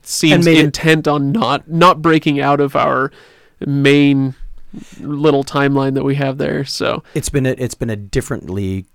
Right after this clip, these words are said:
Speaker 1: well,
Speaker 2: differently constructed world since then, or a differently constructed galaxy since
Speaker 1: Well, well,
Speaker 2: then.
Speaker 1: yeah, but we're
Speaker 2: Yeah.
Speaker 1: not talking about Star Wars. I guess the point is just that it, it was an opportunity to let somebody else under the supervision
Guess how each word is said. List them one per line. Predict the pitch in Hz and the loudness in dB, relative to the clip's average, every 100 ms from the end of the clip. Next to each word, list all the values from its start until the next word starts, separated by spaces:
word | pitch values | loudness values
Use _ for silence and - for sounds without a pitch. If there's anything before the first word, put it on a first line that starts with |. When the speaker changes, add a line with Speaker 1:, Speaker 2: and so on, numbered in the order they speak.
| - | -14
Speaker 1:
well, | 170 160 87 - 170 | -2 0 0 -4 -8
Speaker 2:
differently | 123 151 135 127 | -4 -2 0 -2
constructed | 120 - 127 - 95 | -2 -2 -2 -2 -4
world | 95 92 85 | -2 -2 -4
since | - 110 90 - | -4 -4 -4 -8
then, | 82 78 | -8 -8
or | 104 | -6
a | 101 | -6
differently | 107 123 104 | -4 -6 -6
constructed | 113 101 101 98 87 98 | -8 -8 -8 -8 -12 -8
galaxy | 120 87 87 - 76 85 - - | -6 -4 -6 -10 -14 -16 -18 -4
since | 247 208 | 4 6
Speaker 1:
Well, | 123 | 6
well, | 156 | 4
Speaker 2:
then. | 170 | 4
Speaker 1:
yeah, | - | 4
but | - 180 | 2 4
we're | |
Speaker 2:
Yeah. | 202 | 4
Speaker 1:
not | 185 | 4
talking | 175 151 | 4 4
about | 147 | 4
Star | 139 165 | 4 2
Wars. | 110 139 - | 2 -2 -2
I | 143 | 0
guess | 143 139 156 | 0 0 0
the | 151 | -2
point | - 175 160 95 | 2 2 4 2
is | 139 | -2
just | 135 139 139 - | 0 0 0 -2
that | 135 - _ _ - | -2 -4 _ _ -20
it, | - 143 127 143 | -6 -2 0 2
it | 139 | 4
was | 160 160 151 | 4 4 4
an | |
opportunity | 143 135 139 147 135 131 135 | 2 2 -2 -2 0 0 -2
to | 131 - 131 131 131 | -2 -2 0 0 -4
let | 127 143 131 - | -2 0 0 -2
somebody | - 147 147 147 139 | -2 2 4 4 4
else | 135 127 - | 0 -4 -2
under | 147 170 170 180 | 0 4 6 4
the | 160 | 4
supervision | - 170 165 147 143 143 | -2 -2 -2 0 0 0